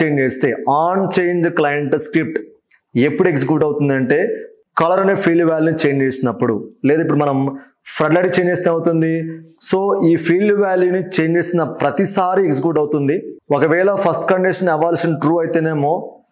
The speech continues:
so, all statements execute అవుతాయి. ఒకవేళ కండిషన్ రివర్స్లో ఉంటే else పార్ట్ execute అవుతుంది. ఇప్పుడు నేను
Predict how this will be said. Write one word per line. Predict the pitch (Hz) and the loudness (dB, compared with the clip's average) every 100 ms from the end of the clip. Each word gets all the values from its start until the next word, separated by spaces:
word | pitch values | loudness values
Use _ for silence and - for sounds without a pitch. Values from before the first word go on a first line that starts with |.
| - | -4
so, | - 165 160 - | -2 0 -2 0
all | 156 180 | 2 0
statements | - 175 170 160 139 | 0 0 0 0 -2
execute | 123 147 139 | 0 0 0
అవుతాయి. | 131 170 202 - - _ _ - 147 | 0 -2 -2 -10 -16 _ _ -4 0
ఒకవేళ | 160 165 170 165 | 0 0 -2 0
కండిషన్ | 160 175 170 156 | 2 2 2 0
రివర్స్లో | 160 175 175 170 | 0 0 0 0
ఉంటే | 160 165 180 | 0 0 0
else | 160 - | -2 -2
పార్ట్ | 175 139 | -2 0
execute | 123 131 123 | 0 0 -2
అవుతుంది. | 123 113 104 - - - | -2 -4 -6 -10 -14 -6
ఇప్పుడు | 147 175 | -2 0
నేను | 170 | 0